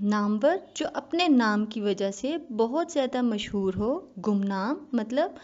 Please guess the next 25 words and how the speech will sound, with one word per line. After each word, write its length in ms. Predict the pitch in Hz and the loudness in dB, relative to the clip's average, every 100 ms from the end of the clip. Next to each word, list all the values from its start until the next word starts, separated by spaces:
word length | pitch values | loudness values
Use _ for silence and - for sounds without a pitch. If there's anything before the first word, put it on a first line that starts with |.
| - - _ | -20 -20 _
जो, 200 | 214 277 381 440 - - _ - - _ _ _ _ _ _ _ _ _ _ - | -2 0 0 -2 -10 -20 _ -20 -20 _ _ _ _ _ _ _ _ _ _ -6
जिसका 380 | 277 294 - 330 | -4 -2 -2 -4
कोई 240 | 330 320 | -2 0
नाम 320 | 247 208 196 208 | 0 0 -2 -2
ना 120 | 220 | 0
हो, 220 | 226 226 | -2 -4
यानी 380 | 233 262 285 330 | -4 0 0 0
कि 300 | 330 330 339 - _ _ _ _ _ | -2 -4 -4 -8 _ _ _ _ _
उसे 220 | 285 285 330 | -10 -6 -2
कोई 220 | 339 320 247 | 0 0 0
जानता 500 | 220 208 202 202 220 | -2 0 0 0 0
ना 120 | 214 185 | 0 -4
हो। 240 | 170 196 190 _ _ _ _ | -6 -8 -8 _ _ _ _
ठीक 240 | - 220 277 | -10 -4 -2
है, 180 | 339 - 254 | -2 -6 -8
इसलिए 300 | 208 226 226 | -6 -2 -2
ये 140 | 214 185 - | -2 -4 -4
एक 180 | 190 | -6
दूसरे 340 | 190 202 214 214 | -4 -6 -4 -4
के 180 | 285 339 | -2 0
मुतजाद 800 | 277 254 - 196 202 196 240 247 | 0 0 -2 -4 -4 -4 -4 -4
अल्फाज 440 | 220 220 202 190 | -4 -4 -4 -4
हुए। 280 | 202 190 196 - | -6 -6 -8 -8
जुज़ 240 | 214 202 208 | -6 -4 -2
नंबर 280 | 208 220 | -2 -2